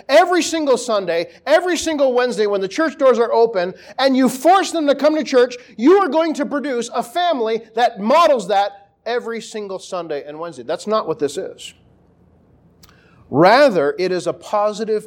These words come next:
and negative term. The proverb is, "Walk a godly life consistently before your children, and your children can follow in your steps."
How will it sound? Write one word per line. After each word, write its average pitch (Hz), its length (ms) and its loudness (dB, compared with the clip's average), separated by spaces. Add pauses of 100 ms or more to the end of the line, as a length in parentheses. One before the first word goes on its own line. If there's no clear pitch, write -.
(120)
and 175 360 -8
negative 180 800 -10 (400)
term. 101 240 -12 (3500)
The 196 80 -2
proverb 196 560 4
is, 151 540 -6
"Walk 202 320 0
a 202 80 -4
godly 175 380 -4
life 170 400 -4
consistently 160 600 -12
before 147 320 -2
your 123 120 -4
children, 196 500 -2 (1000)
and 135 80 -2
your 123 120 -2
children 196 360 2
can 117 140 -8
follow 160 380 0
in 135 80 -4
your 113 100 -8
steps." - 840 -6